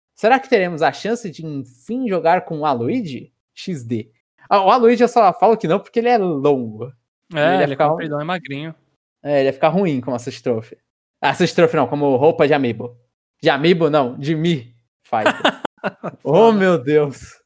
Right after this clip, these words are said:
Speaker 1: Oh, meu Deus.
Speaker 2: É, eles podem chegar no último, da-, no último personagem da D L C e tacar um Aluigi lá.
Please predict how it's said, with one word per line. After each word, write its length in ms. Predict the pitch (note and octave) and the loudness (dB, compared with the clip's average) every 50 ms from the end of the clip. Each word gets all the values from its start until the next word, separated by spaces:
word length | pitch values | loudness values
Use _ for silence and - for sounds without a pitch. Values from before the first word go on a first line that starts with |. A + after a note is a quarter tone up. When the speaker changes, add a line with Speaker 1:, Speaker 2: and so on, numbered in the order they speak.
| _ | _
Speaker 1:
Oh, 240 | - C3 A#2+ F3 G#3 | -20 -16 -14 -12 -12
meu 200 | G#3 D#3 C3+ B2 | -12 -14 -16 -16
Deus. 160 | A#2+ A#2+ A#2+ - _ _ _ _ _ _ _ - | -16 -18 -20 -20 _ _ _ _ _ _ _ -4
Speaker 2:
É, 120 | D4 D4 | -2 0
eles 120 | D4 D4+ - | 0 0 -2
podem 240 | - - D4+ C#4+ - | 0 0 0 0 0
chegar 220 | - G3+ G3 G3 | -2 0 0 0
no 80 | F3+ E3+ | 0 -2
último, 600 | D#3 - - D#3+ D#3 D3 C#3 C3+ C3+ C3 C#3 - _ _ _ _ _ _ _ | -4 -6 -10 -10 -8 -8 -8 -8 -10 -10 -14 -20 _ _ _ _ _ _ _
da-, 320 | D3 C#3 C3+ C3+ B2 B2+ C3+ | -12 -10 -8 -8 -8 -10 -12
no 120 | C3 C3+ | -10 -10
último 280 | C#3 C#3 - - D3+ C#3+ | -12 -12 -12 -14 -14 -14
personagem 340 | C3+ - C#3 C3+ D3+ C#3 C#3 | -10 -10 -10 -10 -8 -8 -8
da 60 | C3+ | -8
D 40 | C3 B2+ | -10 -12
L 20 | |
C 160 | B2+ - - C3+ | -14 -12 -12 -12
e 40 | |
tacar 300 | C3+ - D3 - - C#3+ | -10 -10 -12 -10 -8 -8
um 60 | C#3 C#3 | -8 -8
Aluigi 380 | C#3 C3+ C3 B2 A#2+ C3 E3 A#2 | -8 -8 -10 -12 -14 -16 -16 -16
lá. 200 | A2+ G#2+ B2+ | -14 -16 -16